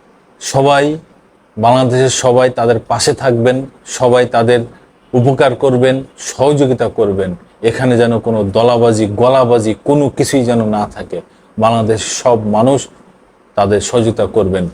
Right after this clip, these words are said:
এবং আমি, আমি নিজে ব্যক্তিগতভাবে তাদের সহযোগিতা করব। আমার দিয়ে যতটুকু সম্ভব ততটুকু আমি সহযোগিতা করব এবং সহযোগিতা, সহযোগিতা পাঠাবো তাদের জন্যে। প্রতিদিন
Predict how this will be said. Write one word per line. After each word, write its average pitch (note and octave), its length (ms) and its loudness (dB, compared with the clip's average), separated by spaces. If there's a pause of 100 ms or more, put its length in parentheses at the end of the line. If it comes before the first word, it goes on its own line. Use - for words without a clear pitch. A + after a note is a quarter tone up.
(300)
এবং G#2 280 -2
আমি, C3+ 420 0
আমি B2+ 260 2
নিজে C#3 340 2
ব্যক্তিগতভাবে G#2+ 840 -2 (720)
তাদের G#2 300 -2
সহযোগিতা B2+ 460 0 (100)
করব। A2+ 200 2 (520)
আমার B2+ 240 2 (140)
দিয়ে A#2+ 240 2
যতটুকু D3 360 0 (100)
সম্ভব A#2 300 2 (120)
ততটুকু C3 360 0
আমি A2+ 220 0
সহযোগিতা G#2+ 380 -2
করব G2 240 -2 (300)
এবং A2+ 120 2 (120)
সহযোগিতা, A2 520 -2 (420)
সহযোগিতা C3 480 0 (180)
পাঠাবো B2+ 380 0
তাদের G2 340 -4
জন্যে। F2 340 -6 (600)
প্রতিদিন D#3 680 2